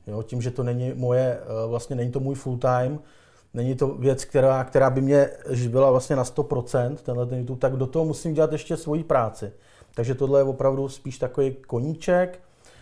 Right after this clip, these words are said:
A takže toho času jako na to úplně nezbývá, ale samozřejmě my jsme už měli domluvený Slovensko, my jsme měli domluvený,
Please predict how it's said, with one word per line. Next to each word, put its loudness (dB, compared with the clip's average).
A 4
takže 0
toho 2
času 0
jako 2
na 4
to 0
úplně 0
nezbývá, 2
ale 6
samozřejmě 2
my -2
jsme 0
už 0
měli 2
domluvený 2
Slovensko, -2
my -4
jsme -8
měli 0
domluvený, -2